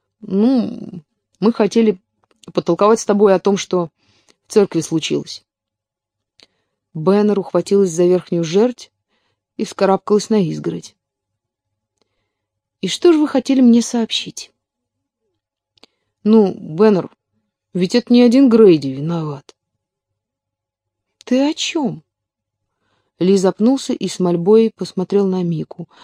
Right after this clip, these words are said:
который, казалось бы, поглощён созерцанием резвившегося в загоне жеребёнка,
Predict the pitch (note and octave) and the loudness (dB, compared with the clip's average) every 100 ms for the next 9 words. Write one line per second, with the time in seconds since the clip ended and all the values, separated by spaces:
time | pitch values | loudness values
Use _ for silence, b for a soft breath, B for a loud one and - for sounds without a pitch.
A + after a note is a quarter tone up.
0 | b E3+ F3 F3+ F#3+ F3+ F3 F#3 G3+ F3+ | b -6 0 2 0 -2 0 2 0 0
1 | F#3+ - F3+ F#3 F#3 - G3 G3+ G3+ _ | -6 -4 -4 -2 -4 -4 -2 -2 -4 _
2 | b b b b - F3+ E3+ F3 - F#3 | b b b b -10 -4 -2 -4 -4 -2
3 | F#3+ F#3+ F#3+ F#3 F3 - D#3 D#3+ D#3+ F#3 | 0 0 0 -2 -4 -8 -8 -8 -4 -4
4 | G3 - G3 F#3 - G3+ F3 F#3 F3+ F#3 | -4 -6 -6 -6 -8 -8 -4 -4 -2 -2
5 | F#3 F3+ G3 G#3 C#4+ A#3 - D3+ D3 | -2 -2 -4 -2 -4 -4 -6 -10 -12